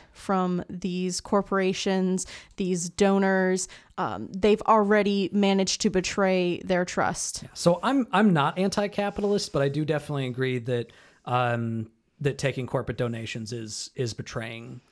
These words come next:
Speaker 2: the mission. Um, but, but the, the point that I wanna make,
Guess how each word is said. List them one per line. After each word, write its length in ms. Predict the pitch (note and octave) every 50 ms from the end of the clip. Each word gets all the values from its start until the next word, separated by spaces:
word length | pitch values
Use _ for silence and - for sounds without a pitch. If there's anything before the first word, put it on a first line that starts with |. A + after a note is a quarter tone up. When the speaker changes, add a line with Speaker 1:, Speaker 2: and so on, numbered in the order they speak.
| _ -
Speaker 2:
the 80 | C3
mission. 360 | A#2+ A#2+ - - - C#3 B2+ - - - - - -
Um, 280 | E3 D3+ D#3 D#3+ D#3 - - A3+
but, 400 | F3+ E3 G#3+ A#3 A3+ - - - - _ _ _ - A3
but 260 | F3+ E3+ A3+ A3 -
the, 120 | B3 C4 A#3+
the 160 | G3 G#3+ A#3
point 260 | A#3+ - E4 F4+ F4
that 80 | D4 B3+
I 60 | A#3
wanna 180 | G#3 G3+ F3
make, 200 | D3 B2 A2 -